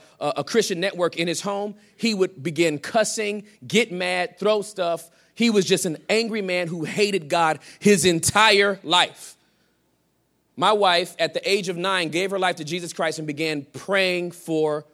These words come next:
her father from age nine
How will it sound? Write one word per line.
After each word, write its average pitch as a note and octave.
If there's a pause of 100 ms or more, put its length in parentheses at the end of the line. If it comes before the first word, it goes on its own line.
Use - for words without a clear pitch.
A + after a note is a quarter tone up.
(120)
her D3
father B2 (280)
from C#3
age C#3
nine C3